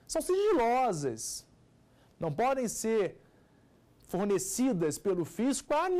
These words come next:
mais ninguém. Aquilo só diz respeito ao fisco e àquele contribuinte investigado. Agora, esse sigilo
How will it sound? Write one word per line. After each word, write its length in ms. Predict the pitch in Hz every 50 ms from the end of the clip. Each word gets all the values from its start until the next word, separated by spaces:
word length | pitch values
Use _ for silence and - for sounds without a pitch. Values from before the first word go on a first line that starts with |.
| 359 330
mais 260 | 302 302 285 277 277 311
ninguém. 720 | 381 392 359 262 196 202 226 254 285 269 214 160 131 123 - _ _ - - _ _ - _ _ -
Aquilo 320 | - 147 - - 196 220
só 160 | - - 226
diz 200 | 190 175 190 170
respeito 500 | 185 180 165 - - - 165 156 - 156
ao 100 | 143 135
fisco 500 | 131 - - - 220 262 294 294 - 330
e 20 | 320
àquele 280 | 302 - 285 262 285
contribuinte 720 | 285 - 285 240 - 262 285 254 247 185 175 196 196 - 294
investigado. 800 | 269 247 262 208 - - 131 135 165 185 180 165 139 123 120 - _ _ _ _ _ _ _ _ _ _ _ _ _ _ _ _ _ _ _ _ _ _ _ _ _ _ - _ _ _ _ _ _ _ - -
Agora, 640 | - - 277 254 214 233 214 202 - - 139 123 - - _ _ _ _ _ _ _ _ _ _ _ _ _ _ _ _ _ _ _ _ _ _ _ _ _ _ _ _ _ _ _ _ _ _ _ _ _ _ _ _ _ - _ _ _ _ _ _ _ _ _ _ _ _ _ _ _ _ _ _ _ _ _ _ _ -
esse 480 | - 294 339 381 381 - - - 247 226
sigilo 880 | - - 202 175 151 139 123 127 185 247 285 277 233 190 143 117 120